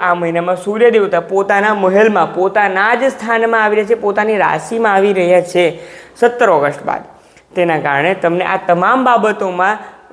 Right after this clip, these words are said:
ભૌતિક સુખ બાબતે, માતાના સુખ બાબતે, કે કોઈ પણ નવી પ્રોપર્ટી કે કંઈ પણ ડીલ કરવી છે, આ મહિનો, એક મહિનો, એટલે કે સત્તર ઓગસ્ટથી પંદર સપ્ટેમ્બર, આ એક મહિનાના સમયમાં તમને તે લાભ અપાઈ શકે છે.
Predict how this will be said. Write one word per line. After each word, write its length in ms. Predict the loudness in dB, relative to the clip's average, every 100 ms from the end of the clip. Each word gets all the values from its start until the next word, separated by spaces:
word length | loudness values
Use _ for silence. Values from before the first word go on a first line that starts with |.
| -4
ભૌતિક 440 | 2 2 2 -2 -4
સુખ 160 | -4
બાબતે, 420 | 0 2 2 0 -4 -2
માતાના 480 | -4 -2 -2 0 -2
સુખ 180 | -2
બાબતે, 380 | 0 2 2 2
કે 120 | 0
કોઈ 240 | 2 0 0
પણ 160 | 0
નવી 220 | 0 -2 0
પ્રોપર્ટી 380 | 0 0 -2
કે 120 | -2 0
કંઈ 240 | 0 2
પણ 140 | 2
ડીલ 160 | 2 2
કરવી 240 | 0 -2
છે, 160 | -4 -10 -14 -20 -20 -20 _ -4
આ 140 | -2
મહિનો, 340 | 2 4 2 2
એક 220 | 2 2 2
મહિનો, 200 | 0 -2
એટલે 120 | -4
કે 100 | -6
સત્તર 420 | -8 -6 0 2
ઓગસ્ટથી 600 | 4 2 -2 -2 -2 0 -2 -10 -20 -2
પંદર 500 | 0 0 2 2 2 -2 -14 -20 -20 -4
સપ્ટેમ્બર, 600 | -2 0 0 0 0 -2 -4
આ 120 | -4 0
એક 200 | 0 0
મહિનાના 460 | 0 0 -2 -4
સમયમાં 340 | -4 -2 -2 -2
તમને 240 | -2 -2
તે 140 | 0
લાભ 240 | 0 2 2
અપાઈ 180 | 2 2
શકે 220 | 2 0
છે. 140 | -2